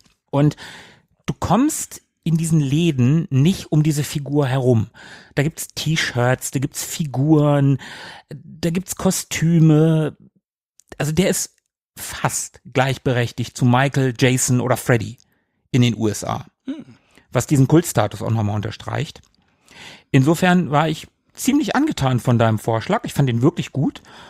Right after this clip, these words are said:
Speaker 1: und hab mich echt gefreut, den mal zu gucken und war sehr neugierig.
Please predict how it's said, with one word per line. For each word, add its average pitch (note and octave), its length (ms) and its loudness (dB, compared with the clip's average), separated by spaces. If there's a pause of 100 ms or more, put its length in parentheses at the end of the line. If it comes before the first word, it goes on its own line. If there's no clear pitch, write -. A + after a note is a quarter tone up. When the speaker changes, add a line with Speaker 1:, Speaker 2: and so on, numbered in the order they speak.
(220)
Speaker 1:
und E3+ 420 2 (480)
hab - 200 -4
mich E3 200 0
echt F3+ 260 -2
gefreut, G3 360 -4
den F3+ 120 2
mal E3 200 2
zu - 140 -6
gucken C#4 460 -2 (1080)
und F#3+ 320 -2
war D3+ 320 0
sehr D3+ 240 2
neugierig. G#2+ 540 -2